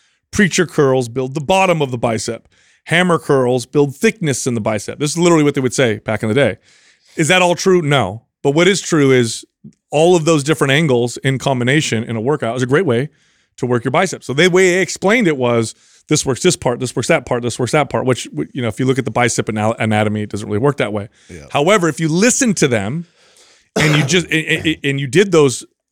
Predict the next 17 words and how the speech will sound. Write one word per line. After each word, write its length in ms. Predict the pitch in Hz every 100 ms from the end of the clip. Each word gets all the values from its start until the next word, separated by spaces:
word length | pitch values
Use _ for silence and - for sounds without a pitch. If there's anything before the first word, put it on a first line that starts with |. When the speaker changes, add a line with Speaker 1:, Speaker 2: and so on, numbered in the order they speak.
| -
Speaker 1:
exercises, 760 | 139 - 127 131 113 123 135
you 80 | 165
get 180 | 147 165
a 60 | 139
full 340 | - 156 135
workout 420 | 170 220 123 101
versus 320 | 131 143 139
just 200 | 127 143
doing 160 | - 143
the 60 | 123
same 280 | 147 131
exercise 540 | 123 117 117 120 107 104
over 140 | 101
and 80 | 107
over 160 | 151 139
again. 200 | 113 104
So 220 | 120